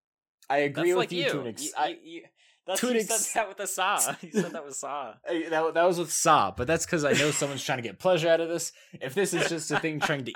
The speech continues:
Speaker 1: eat me,
Speaker 2: <laughs>
Speaker 1: which in this case it is, I'm going to try to survive 'cause that's just the prey instinct. Uh,
Speaker 2: I
Speaker 1: I don't,
Speaker 2: see.
Speaker 1: it's not getting pleasure out of my suffering. It's just trying to kill me. This third one, f-,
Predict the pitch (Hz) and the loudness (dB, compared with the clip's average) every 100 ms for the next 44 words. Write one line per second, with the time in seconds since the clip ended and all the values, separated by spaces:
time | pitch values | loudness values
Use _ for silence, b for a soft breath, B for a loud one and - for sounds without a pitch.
0 | - 156 151 156 165 156 123 123 135 143 | -6 -6 -2 -2 -4 -6 -6 -4 -4 -4
1 | 156 151 151 151 151 143 104 110 120 117 | -2 -2 -2 -2 -2 -4 -8 -6 -6 -6
2 | 107 117 101 92 98 82 73 - _ b | -6 -8 -8 -10 -10 -10 -10 -14 _ b
3 | b - 127 123 - 117 - 95 - 104 | b -6 -4 -4 -6 -10 -12 -14 -10 -10
4 | 80 80 - - - _ _ _ _ _ | -10 -16 -20 -20 -20 _ _ _ _ _
5 | _ 120 104 95 117 143 143 - - 156 | _ -2 0 2 4 6 4 2 -2 4
6 | 175 156 143 131 151 135 135 120 110 110 | 6 6 0 0 0 0 2 2 2 -2
7 | 101 - - 120 - 127 123 95 104 - | -6 -6 -2 -2 -2 -4 -4 -8 -10 -10
8 | 101 - 95 82 - - 67 65 95 - | -12 -10 -12 -12 -16 -18 -18 -18 -18 -8
9 | 127 - 190 151 127 123 - - | -6 -2 -2 0 -2 -6 -14 -20